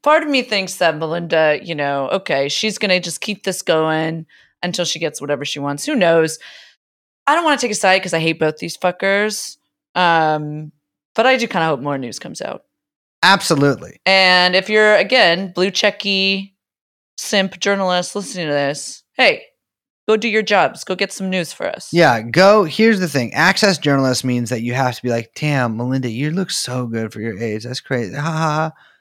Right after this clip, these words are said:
Speaker 2: I love malaria," or whatever you're into.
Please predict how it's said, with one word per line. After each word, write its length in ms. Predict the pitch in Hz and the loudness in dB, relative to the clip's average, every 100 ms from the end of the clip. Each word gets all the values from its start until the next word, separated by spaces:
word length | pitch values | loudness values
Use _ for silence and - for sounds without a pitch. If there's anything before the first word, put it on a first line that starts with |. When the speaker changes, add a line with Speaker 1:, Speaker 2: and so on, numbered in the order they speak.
| _ - | _ -2
Speaker 2:
I 100 | 139 | 0
love 360 | 147 147 131 | 4 2 2
malaria," 760 | 123 127 123 117 113 101 95 87 _ _ _ _ _ | -2 0 2 2 0 0 -2 -4 _ _ _ _ _
or 120 | 127 | -6
whatever 580 | 113 113 104 104 98 80 | -2 -2 -2 -2 -4 -6
you're 200 | 85 101 | -8 -8
into. 440 | 98 104 98 80 | -8 -8 -8 -8